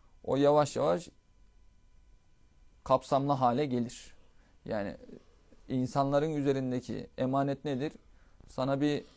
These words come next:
söz söylemiştir. Bu sözü gidip her yerde aşikar etme. Her yerde anlatma. O insanla o konuştuğun kelime orada emanettir.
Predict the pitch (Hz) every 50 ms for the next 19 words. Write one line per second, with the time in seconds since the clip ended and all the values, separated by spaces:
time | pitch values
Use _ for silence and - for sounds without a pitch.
0 | _ - _ - _ _ - - - - - - 139 139 - - 139 123 117 101
1 | 104 120 - - - 147 - - - - _ - 123 127 - - 139 135 127 117
2 | 131 147 165 170 - - - - - - 127 127 120 131 - 143 139 135 127 123
3 | 127 135 131 127 127 - - - 143 139 139 135 135 - - 110 - - - _
4 | - - - _ - - - - - - _ - - - - - - - 120 117
5 | 123 135 127 127 131 131 131 127 123 131 143 - - 98 107 113 - - - -
6 | - - _ _ - - - - - - - - - _ _ _ - - - -
7 | 127 139 156 160 156 139 - 156 139 135 127 120 123 131 139 139 - - 135 135
8 | 131 - - - 120 120 120 - 131 135 131 139 139 127 131 135 123 127 113 113
9 | 117 113 120 135 147 143 - - 170 -